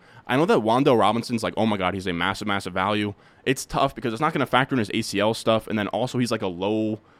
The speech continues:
he's, like, a low ceiling wide receiver where he's, like, a low A dot slot guy, so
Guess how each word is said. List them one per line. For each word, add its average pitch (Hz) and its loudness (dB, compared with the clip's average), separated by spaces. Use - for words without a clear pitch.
he's, 127 -8
like, 160 0
a 180 2
low 110 0
ceiling 123 -2
wide 113 2
receiver 110 -2
where 95 -2
he's, 98 -4
like, 95 -4
a 92 -6
low 101 0
A 101 0
dot 98 0
slot 92 0
guy, 104 2
so 92 0